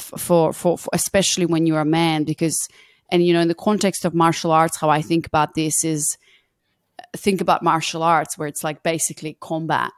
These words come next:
or whatever, physical fighting, you learn how to fight. And I don't know obviously much about it, but I know that,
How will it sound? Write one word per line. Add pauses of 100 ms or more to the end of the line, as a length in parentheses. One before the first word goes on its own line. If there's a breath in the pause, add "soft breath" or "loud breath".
(120)
or
whatever,
physical
fighting,
you
learn
how
to
fight. (720)
And
I
don't
know
obviously
much
about
it,
but
I
know
that,